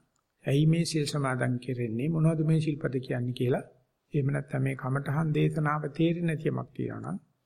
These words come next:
වාඩි වෙච්චාම කොහොමද භාවනා කරන්නේ, ඇවිදිමින් කොහොමද භාවනා කරන්නේ, සක්මන, එදින්දා වැඩ කියලා.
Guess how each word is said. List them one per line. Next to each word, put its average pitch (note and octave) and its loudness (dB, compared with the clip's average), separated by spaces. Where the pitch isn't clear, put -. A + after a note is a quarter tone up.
වාඩි B2+ -2
වෙච්චාම C3 -4
කොහොමද C3 0
භාවනා A#2+ -2
කරන්නේ, A2+ -6
ඇවිදිමින් C#3+ 0
කොහොමද C3+ 2
භාවනා A#2+ -2
කරන්නේ, A#2 -8
සක්මන, A2 -6
එදින්දා D3+ 2
වැඩ E3 0
කියලා. A#3+ -4